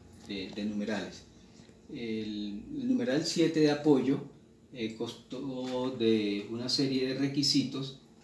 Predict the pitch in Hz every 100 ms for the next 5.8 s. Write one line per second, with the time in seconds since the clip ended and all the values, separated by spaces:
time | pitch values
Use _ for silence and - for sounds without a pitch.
0 | - 113 104 110 104 101 113 110 123 123
1 | - 143 127 131 131 143 156 120 107 101
2 | - 110 101 104 104 113 113 113 110 101
3 | - - - - - - - - - 98
4 | 95 92 - 98 90 90 90 92 107 110
5 | 110 117 117 117 113 110 107